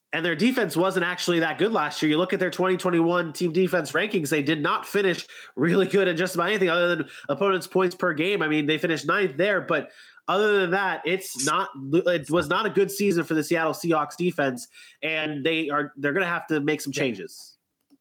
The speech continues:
Speaker 2: Well, yeah, I mean, it looks, it looks,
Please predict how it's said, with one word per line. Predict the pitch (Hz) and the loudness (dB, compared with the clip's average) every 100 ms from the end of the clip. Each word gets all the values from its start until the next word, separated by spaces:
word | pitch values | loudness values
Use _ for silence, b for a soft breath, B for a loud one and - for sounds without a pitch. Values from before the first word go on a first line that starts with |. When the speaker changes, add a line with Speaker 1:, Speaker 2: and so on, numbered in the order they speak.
| _ _ _ _ _ _ _ _ _ _ _ _ _ _ _ | _ _ _ _ _ _ _ _ _ _ _ _ _ _ _
Speaker 2:
Well, | 190 269 | 2 4
yeah, | 190 202 | 2 2
I | 190 | 4
mean, | 190 | 4
it | 185 | 4
looks, | 220 214 | 4 2
it | 185 180 | 0 2
looks, | 233 240 | 2 2